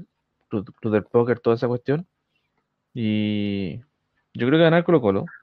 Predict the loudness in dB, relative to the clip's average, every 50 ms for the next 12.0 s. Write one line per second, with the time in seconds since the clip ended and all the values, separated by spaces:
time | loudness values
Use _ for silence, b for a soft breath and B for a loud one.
0 | _ _ _ -10 -6 -4 -4 -4 -2 -2 0 2 2 2 2 0 -2 -2 -4 -2
1 | -2 -2 -2 -2 -2 0 0 2 2 2 2 4 4 2 2 2 0 0 0 0
2 | 2 2 2 2 0 _ _ B B B B B B B B B B B 0 2
3 | 2 4 4 4 2 2 2 0 0 -4 -6 -4 -2 0 0 0 0 0 2 4
4 | 4 4 4 2 -2 -8 -6 -4 -2 0 2 2 2 0 -2 -4 -8 -10 -8 -8
5 | -6 -8 -10 -12 _ _ -12 -10 -10 -10 -8 -6 -4 -2 0 0 0 0 -2 -2
6 | -2 -2 0 0 -2 -2 0 -2 -4 -6 -8 _ -8 -6 -4 -4 -4 -4 -4 -6
7 | -6 -4 -4 -4 -4 -4 -4 -4 -4 -4 -4 -4 -4 -4 -4 -4 -6 -6 -6 -8
8 | -8 -10 -18 -20 _ _ _ _ _ _ _ _ _ _ _ _ _ _ -18 -14
9 | -10 -6 -4 -2 -4 -2 2 2 2 2 2 0 -4 -6 _ -18 -20 _ B B
10 | B B B B B B B B B B B -14 -12 -10 -6 -4 -4 -2 -2 -2
11 | -2 -4 -4 -6 -4 0 2 4 4 4 4 2 -2 -6 -6 _ -20 -20 -20 -20